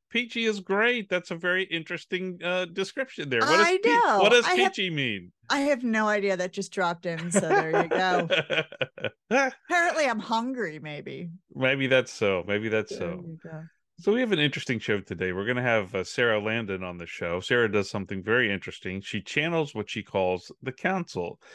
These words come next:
Speaker 1: which I believe is a, a collection of ascended masters and such. Uh,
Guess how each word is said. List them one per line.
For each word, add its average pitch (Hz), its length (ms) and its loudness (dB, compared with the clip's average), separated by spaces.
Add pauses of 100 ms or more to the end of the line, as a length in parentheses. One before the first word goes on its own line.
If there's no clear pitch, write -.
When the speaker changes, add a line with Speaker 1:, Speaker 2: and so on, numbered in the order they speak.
(140)
Speaker 1:
which - 180 0
I 113 60 2
believe 113 320 0
is 101 160 -2
a, 95 340 0
a 101 100 -6
collection 110 640 -4
of 90 160 -4
ascended 101 440 -6
masters 87 560 -8
and 82 120 -12
such. - 440 -12
Uh, 87 240 -6